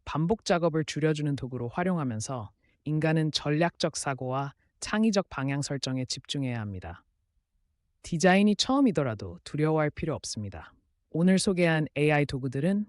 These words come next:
모두 무료 체험판이 제공되니 지금 바로 비즐리부터 시작해보세요. 에이아이가 도와주는 동안 여러분은 창의성에 집중할 수 있습니다.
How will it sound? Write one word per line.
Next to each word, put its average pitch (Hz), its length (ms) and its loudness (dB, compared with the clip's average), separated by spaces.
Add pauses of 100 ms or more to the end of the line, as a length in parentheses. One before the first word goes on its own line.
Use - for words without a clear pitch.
모두 120 340 -4
무료 170 280 4
체험판이 180 560 0
제공되니 127 680 -4 (360)
지금 151 340 -2
바로 117 320 -6
비즐리부터 156 640 -2
시작해보세요. 113 840 -6 (520)
에이아이가 160 400 6
도와주는 147 520 2
동안 165 420 -2 (100)
여러분은 123 540 -2 (340)
창의성에 170 640 -2
집중할 143 520 -4
수 - 140 -8
있습니다. 95 640 -10